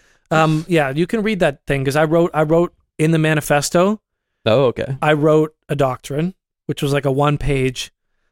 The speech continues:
Speaker 1: like, simple reminder. But that shit doesn't work either,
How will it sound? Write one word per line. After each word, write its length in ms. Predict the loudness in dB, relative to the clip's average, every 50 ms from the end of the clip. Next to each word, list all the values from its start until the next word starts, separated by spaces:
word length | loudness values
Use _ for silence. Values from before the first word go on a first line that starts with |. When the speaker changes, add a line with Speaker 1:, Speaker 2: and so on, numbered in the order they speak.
| _ _ _ -2
Speaker 1:
like, 440 | 0 0 0 0 -2 -6 -12 -20 _ _ _ _ _ _
simple 540 | -6 -2 0 0 0 0 0 0 2 2 2
reminder. 640 | 0 0 -2 -4 -4 -2 -2 0 0 -2 -4 -6 -12 _ _ _ _ _ _ _
But 160 | -2 0 2
that 140 | 2 2 2
shit 160 | 0 0 0 2
doesn't 260 | 2 2 2 2 2
work 200 | 0 0 0 0
either, 360 | -2 -2 -2 -4 -8 -14